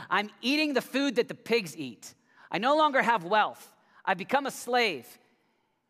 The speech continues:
So when he came to his senses, he said, "How many of my father's hired men have food to eat, and here I am starving to death?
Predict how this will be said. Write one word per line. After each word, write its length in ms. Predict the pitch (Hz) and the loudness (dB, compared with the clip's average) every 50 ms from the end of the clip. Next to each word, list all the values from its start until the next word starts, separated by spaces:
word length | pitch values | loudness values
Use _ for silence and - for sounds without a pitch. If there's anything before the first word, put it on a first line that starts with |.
| _ _ _ _ _ _ _ _ _ _ | _ _ _ _ _ _ _ _ _ _
So 80 | - 220 | -2 -2
when 60 | 240 | 0
he 40 | 196 | 4
came 160 | 254 302 330 | 4 4 4
to 60 | 339 | 4
his 100 | 302 - | 2 2
senses, 260 | - 294 285 208 247 220 | 4 2 2 2 -2 -8
he 60 | 208 | -2
said, 180 | - 262 254 | 0 2 4
"How 140 | 233 247 294 | 4 4 4
many 100 | 320 330 | 4 2
of 60 | 311 | 4
my 80 | 294 254 | 4 4
father's 320 | - 285 302 294 269 208 | 4 4 2 2 2 2
hired 240 | 202 262 262 254 240 | 2 4 4 4 2
men 200 | 247 277 294 277 | 2 2 2 2
have 200 | 240 240 233 226 | 4 2 2 2
food 160 | 240 262 240 | 0 -4 -4
to 40 | 247 | -4
eat, 120 | 240 233 233 | -6 -4 -4
and 100 | 226 214 | -4 -2
here 160 | 240 262 247 | 0 2 2
I 180 | 233 233 247 254 | 4 2 2 2
am 200 | 240 214 202 190 | 2 0 0 -2
starving 340 | - 247 240 233 226 220 190 | 0 0 0 0 0 -2 -2
to 40 | 170 | 0
death? 140 | 190 170 | 0 0